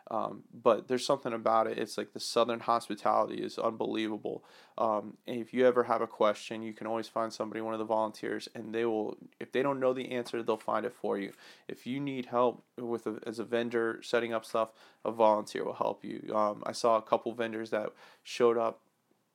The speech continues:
on Friday morning and hadn't really gotten their booths set up and everything, and they were struggling getting their, you know, their equipment up and everything. And about five or six volunteers just stopped what they were doing and helped them bring it up to their booths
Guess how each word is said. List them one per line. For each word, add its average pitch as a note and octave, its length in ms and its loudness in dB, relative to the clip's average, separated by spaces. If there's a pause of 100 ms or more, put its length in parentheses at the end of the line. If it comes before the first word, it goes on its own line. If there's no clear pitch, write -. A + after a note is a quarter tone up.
(260)
on A2+ 420 2
Friday B2+ 300 2
morning C3 600 2 (300)
and A#2 420 -2
hadn't B2 240 2
really A#2+ 160 0
gotten A#2 160 -6
their A#2 100 -4
booths C3 300 -4
set B2 160 0
up A#2+ 160 0
and A#2+ 80 -4
everything, A#2 300 0
and A2+ 100 -4
they A2 60 -2
were A2 100 -2
struggling B2 540 0
getting A#2+ 240 -4
their, A2+ 240 0 (420)
you G#3 60 0
know, B2 140 6
their A#2+ 100 6
equipment A#2 440 2
up A2+ 240 2
and A2+ 80 -6
everything. A2+ 520 -4 (100)
And A2 460 -6
about A#2 280 -4
five - 160 2
or G#3+ 60 2
six F3 180 -4
volunteers D#3+ 460 2
just B2+ 140 -8
stopped C3+ 280 0
what A#2+ 80 -4
they B2+ 60 0
were A#2+ 100 2
doing A#2 280 -4
and A2+ 80 -14
helped A#2+ 240 -2
them A2 120 -6
bring A#2+ 200 -2
it A#2+ 80 -2
up A#2 140 -2
to A#2+ 100 -4
their A2+ 160 -2
booths A2+ 420 -4